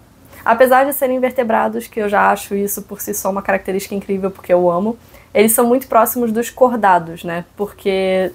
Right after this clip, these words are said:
não sei se todo mundo sabe, eu não vou falar aqui de biologia celular,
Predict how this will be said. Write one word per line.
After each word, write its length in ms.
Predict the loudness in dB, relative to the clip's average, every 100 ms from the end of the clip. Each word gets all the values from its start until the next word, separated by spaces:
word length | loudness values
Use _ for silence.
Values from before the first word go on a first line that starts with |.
| -4
não 220 | -2 0
sei 120 | 0
se 140 | 0 0
todo 180 | 0
mundo 180 | 0 -2
sabe, 240 | 0 0 0
eu 40 |
não 80 | 0
vou 80 | 2
falar 260 | 4 2
aqui 220 | 2 -4
de 140 | -4 -4
biologia 600 | 0 2 2 2 0 -2
celular, 640 | -2 -4 0 2 2 0